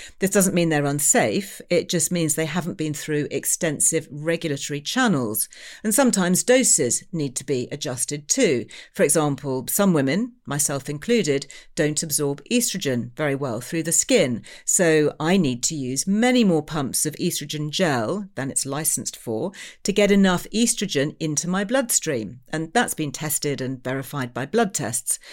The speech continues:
So it means it's still safe. I don't need any more progesterone to protect my uterus from any thickening of the lining here,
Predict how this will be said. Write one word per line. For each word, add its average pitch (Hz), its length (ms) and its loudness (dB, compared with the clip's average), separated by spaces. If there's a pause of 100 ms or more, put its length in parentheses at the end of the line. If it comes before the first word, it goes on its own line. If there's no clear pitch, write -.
(240)
So 147 340 2
it 156 140 0
means 139 300 0
it's 120 100 -2
still 123 240 -2
safe. - 720 2
I 135 100 -6
don't 143 220 -4
need 135 240 -4
any 139 180 -2
more 127 240 -4
progesterone 160 800 2
to - 160 -6
protect - 360 -8
my 123 100 -6
uterus 180 580 0
from 143 160 -8
any 131 160 -4
thickening 139 440 -8
of 113 120 -10
the 160 80 -6
lining 208 420 2
here, 135 380 -4